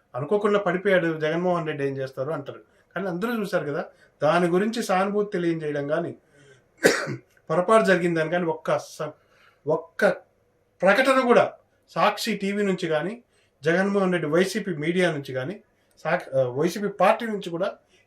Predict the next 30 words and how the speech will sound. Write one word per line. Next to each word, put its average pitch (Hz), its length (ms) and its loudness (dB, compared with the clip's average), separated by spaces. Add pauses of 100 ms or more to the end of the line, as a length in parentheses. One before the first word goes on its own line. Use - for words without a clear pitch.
ఎవరు 190 380 2
ఖండించలేదు. 151 480 -4
అంటే 147 160 -6
వాళ్ళ 165 200 -4
మనస్తత్వాలు 160 800 -6
ఎలా 147 220 2
ఉన్నాయో 139 400 -6 (360)
ప్రజలు 190 280 6
ఒక్కసారి 190 460 2
ఆలోచించండి. 156 680 -4 (320)
ఇలాంటి 233 500 6
మనిషి 208 580 2 (460)
తిరిగి 254 260 6
మళ్ళీ 214 260 6
ఐదేళ్ల 220 320 4
తర్వాత 202 300 4
వస్తారని 196 380 -2
మనం 175 180 0
కోరుకుంటుంది 175 600 -6 (440)
ఇతన్నైనా, 185 460 4 (200)
ఇతన్నైనా, 185 440 -4
ఇలాంటి 165 500 -4
మనిషేనా? 147 400 -6 (340)
ఇదే 202 240 8
పర్యటనలో 233 540 2
already 202 300 0
ఇద్దరు 165 200 -6
మరణించారండి. 156 600 -4 (480)
ఈ 156 160 -4
పర్యటనలో 208 720 2